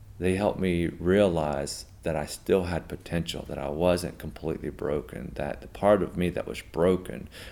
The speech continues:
was just the part that, uh, had boots on, that I still had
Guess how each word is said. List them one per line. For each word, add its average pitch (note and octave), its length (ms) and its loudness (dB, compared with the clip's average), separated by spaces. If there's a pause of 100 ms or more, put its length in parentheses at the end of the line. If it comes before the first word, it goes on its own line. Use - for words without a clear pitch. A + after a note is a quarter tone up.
(100)
was F2 120 0
just D3 280 2
the - 80 0
part F2 500 2 (260)
that, D#2 500 0 (420)
uh, C#2 260 -6 (140)
had E2 260 0
boots E2+ 320 0
on, G1+ 360 -6 (220)
that F2+ 120 2
I D#2+ 100 2
still A2 460 2
had F2 600 -2